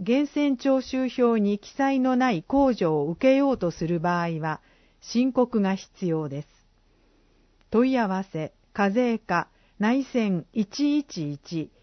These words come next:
一一一二一一七。相談。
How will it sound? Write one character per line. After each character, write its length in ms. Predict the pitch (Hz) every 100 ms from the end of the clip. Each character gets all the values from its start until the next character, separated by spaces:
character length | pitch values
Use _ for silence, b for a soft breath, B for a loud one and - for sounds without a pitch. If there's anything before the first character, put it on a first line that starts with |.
| _ -
一 460 | 202 - 285 285
一 0 |
一 320 | 285 - 170 147
二 240 | 170 175 _ _ _ _
一 440 | 214 196 - 277 277
一 280 | - - 151
七。 400 | 165 185 151 - _ _ _ _ _ _ _ _ _ _ _ _ _ _ _ _ _ _ _ _ _ _
相 360 | - 247 277
談。 400 | 208 190 170 196